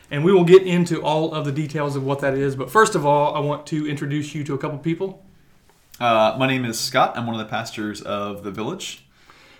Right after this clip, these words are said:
Speaker 1: And Kelly, I'm gonna, uh, intro her just for a second. She's gonna be leading kind of the, the conversation today. So,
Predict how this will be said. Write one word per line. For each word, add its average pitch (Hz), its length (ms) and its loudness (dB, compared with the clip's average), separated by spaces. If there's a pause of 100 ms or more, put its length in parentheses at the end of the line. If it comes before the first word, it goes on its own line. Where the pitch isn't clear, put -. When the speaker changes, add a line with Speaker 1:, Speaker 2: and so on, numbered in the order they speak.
(120)
Speaker 1:
And 170 460 4
Kelly, 170 460 2
I'm 156 100 0
gonna, 156 120 2
uh, 143 600 -2
intro 170 300 2
her 151 300 0
just 170 200 2
for 185 100 0
a 156 40 -2
second. 156 320 -4
She's 185 160 2
gonna 175 160 2
be 156 80 2
leading 160 460 0
kind 151 180 -2
of 135 80 -4
the, 135 220 -2
the 135 80 -6
conversation 156 540 -2
today. 160 260 -2
So, 139 320 -2